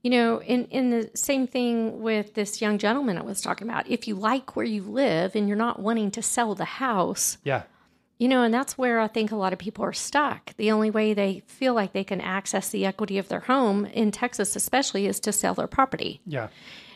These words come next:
Speaker 1: And so, you know, just really finding what can I do to access that equity without selling something that I really like. Plus,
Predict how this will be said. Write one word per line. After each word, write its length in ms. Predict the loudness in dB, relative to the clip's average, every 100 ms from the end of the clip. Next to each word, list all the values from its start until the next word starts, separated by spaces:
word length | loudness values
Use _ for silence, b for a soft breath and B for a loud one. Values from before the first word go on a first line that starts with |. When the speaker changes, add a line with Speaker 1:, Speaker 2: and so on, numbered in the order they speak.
| -2
Speaker 1:
And 180 | 0 2
so, 240 | 4 4
you 200 | 2 0
know, 120 | 0
just 260 | 0 -2 -4
really 240 | -2 -2
finding 680 | -2 0 0 0 0 0 0
what 260 | -2 -4 -4
can 380 | -6 -2 0 0
I 180 | -2
do 460 | -2 -2 0 2 0
to 180 | -2 -4
access 440 | -4 -4 -4 -2
that 180 | 0 0
equity 360 | -2 -4 -4 -4
without 420 | -4 0 -2 -2
selling 560 | -2 2 2 4 2 0
something 400 | -2 -2 -2 -2
that 120 | -2
I 40 | -2
really 340 | -2 -2 -2
like. 380 | -2 -2 -2 -6
Plus, 500 | 0 2 4 2 0